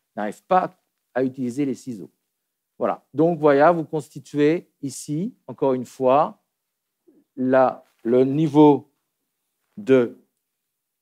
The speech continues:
grande difficulté et ici, le niveau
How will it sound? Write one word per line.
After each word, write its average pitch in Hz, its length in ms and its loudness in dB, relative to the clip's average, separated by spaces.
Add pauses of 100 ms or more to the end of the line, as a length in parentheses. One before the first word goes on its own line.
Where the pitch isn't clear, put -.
(100)
grande 165 360 0
difficulté 143 920 -4 (1120)
et 135 180 0
ici, 147 540 -10 (1040)
le 135 180 0
niveau 135 500 -4